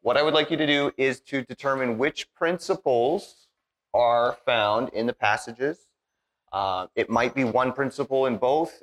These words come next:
It might be two separate principles. But find what pa-, what principles are there, and then think about applying the principles to your own life and what difficulties you may face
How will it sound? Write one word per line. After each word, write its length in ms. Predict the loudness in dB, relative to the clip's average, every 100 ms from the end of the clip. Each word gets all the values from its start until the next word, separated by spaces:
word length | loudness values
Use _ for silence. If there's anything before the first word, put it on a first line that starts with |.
| _
It 160 | -6
might 260 | -2 -4 -4
be 120 | -10 -12
two 100 | -14
separate 420 | -4 -4 -4 -6
principles. 520 | -6 -8 -10 -8 -8 -10 _ _ _ _ _ _ _ -18 -6
But 140 | -4
find 280 | 0 0 0
what 140 | 0
pa-, 200 | 0 -2 0
what 180 | -2 -2
principles 380 | -6 -10 -6 -2
are 80 |
there, 400 | 2 4 4 2 -6 _ _ _ _
and 200 | -4 -2
then 500 | 0 2 2 0 -4 -8 _ _
think 140 | -6 0
about 180 | 2
applying 600 | 2 -2 -2 0 0 0
the 60 | -4
principles 760 | -8 -6 -6 -4 -4 -2 -2 -4
to 80 | -10
your 160 | -4 -2
own 140 | -2
life 260 | 0 -2 -4
and 160 | -14 -14 _
what 260 | -4 -4 -8
difficulties 720 | -12 -12 -12 -10 -10 -14 -18
you 80 | -18
may 180 | -18 -18 _
face 560 | -2 -2 -4 -14 _